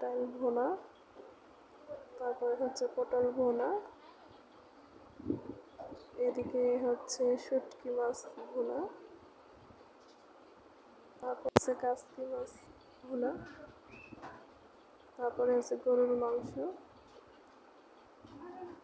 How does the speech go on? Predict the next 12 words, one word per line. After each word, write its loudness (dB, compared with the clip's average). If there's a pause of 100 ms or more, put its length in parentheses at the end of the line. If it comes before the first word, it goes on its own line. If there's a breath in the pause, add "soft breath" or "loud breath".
(360)
তো 6
এই 6
যে 2
মেহমানরা 2
এসে -2
পড়ছে, -2
তো 0
এই 4
যে -2
আমাদের -2
মেহমানরা 2
এসে, 0